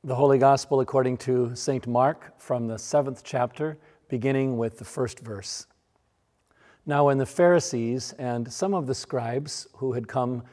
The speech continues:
from Jerusalem gathered around Jesus, they noticed that some of his disciples were eating with defiled hands, that is,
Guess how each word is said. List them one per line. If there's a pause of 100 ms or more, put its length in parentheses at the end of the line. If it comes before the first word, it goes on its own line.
from
Jerusalem
gathered
around
Jesus, (600)
they
noticed
that
some
of
his
disciples
were
eating
with (120)
defiled
hands,
that
is,